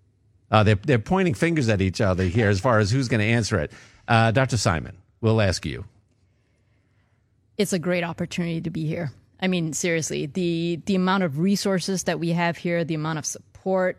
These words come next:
Speaker 1: Uh-huh.
Speaker 2: I've just been completely blown away.
Speaker 1: Yeah.
Speaker 2: I think, you know, the, the take-home message is the sky's the limit.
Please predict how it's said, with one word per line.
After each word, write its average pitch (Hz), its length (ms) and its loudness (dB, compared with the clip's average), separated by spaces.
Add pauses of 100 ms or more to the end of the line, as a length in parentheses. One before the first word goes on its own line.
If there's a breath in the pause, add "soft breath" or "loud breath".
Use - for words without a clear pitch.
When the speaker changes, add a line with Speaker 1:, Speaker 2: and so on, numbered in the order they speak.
Speaker 1:
Uh-huh. 110 160 2
Speaker 2:
I've 170 100 -4
just - 200 -6
been 151 140 -8
completely 170 520 -6
blown 147 320 -8
away. 135 460 -10
Speaker 1:
Yeah. 87 140 2
Speaker 2:
I 73 40 0
think, - 280 -4
you 185 100 -4
know, 151 240 -4 (200)
the, 165 200 -2
the 175 140 -6
take-home 208 400 -2
message 175 360 -2
is 160 140 -6
the 165 100 -6
sky's - 380 -6
the 151 80 -10
limit. 123 340 -8